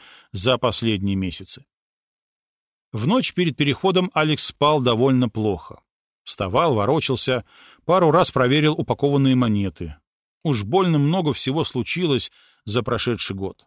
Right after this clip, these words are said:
Причём совсем не так, как Алекс представлял, отправляясь в прошлое. Поэтому его бил мандраж насчёт того, что и в будущем всё могло пойти как-то наперекосяк. А то и раньше. Вот в этот последний день.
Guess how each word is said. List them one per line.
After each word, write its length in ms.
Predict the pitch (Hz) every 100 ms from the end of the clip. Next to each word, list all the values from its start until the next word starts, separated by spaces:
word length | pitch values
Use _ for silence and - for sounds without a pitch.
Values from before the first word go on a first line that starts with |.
| _ _ _ _ _ -
Причём 360 | 123 - 170
совсем 420 | - 135 - 156
не 100 | 135
так, 280 | 123 170 156
как 200 | 131 117
Алекс 320 | 143 143 127
представлял, 800 | - 123 - 117 113 143 143 107 _ _ _
отправляясь 580 | - 117 123 113 117 107
в 60 | -
прошлое. 580 | 117 104 - 95 87 _ _ _ _ _ _ _ _
Поэтому 400 | 151 196 175 175
его 260 | 151 160
бил 220 | 147 170 151
мандраж 540 | 147 139 139 170 -
насчёт 360 | 135 - 143 -
того, 380 | 131 123 165
что 260 | 143 - 147
и 200 | - 139
в 100 | 107
будущем 540 | 107 185 156 - 131 113
всё 220 | - 165
могло 400 | 135 110 131 151
пойти 500 | 127 117 - 143 135
как-то 400 | - 139 _ 127
наперекосяк. 960 | 120 113 117 - 104 - 95 80 _ _ _ _ _ _
А 140 | 143 131
то 260 | 165 180 -
и 80 |
раньше. 540 | 143 139 104 82 - - _ _ _ _ _ _ -
Вот 300 | 127 214 139
в 60 |
этот 280 | 185 185 -
последний 560 | 156 - 143 156 139 127
день. 380 | 104 98 76